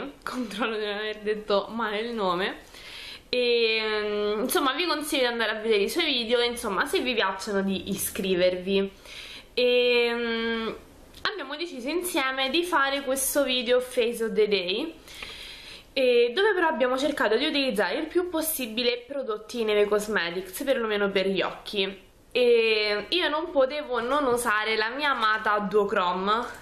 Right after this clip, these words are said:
che questa mattina ha anche tentato di suicidarsi perché mi è scivolata dalle mani, è stato un momento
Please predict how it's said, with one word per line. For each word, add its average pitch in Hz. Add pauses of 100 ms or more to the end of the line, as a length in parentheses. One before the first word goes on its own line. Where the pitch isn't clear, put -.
(160)
che 302
questa 247
mattina 294
ha 262
anche 294
tentato 285
di 214
suicidarsi 214 (640)
perché 247
mi 226
è 214
scivolata 233
dalle 214
mani, 196 (240)
è 202
stato 196
un 196
momento 196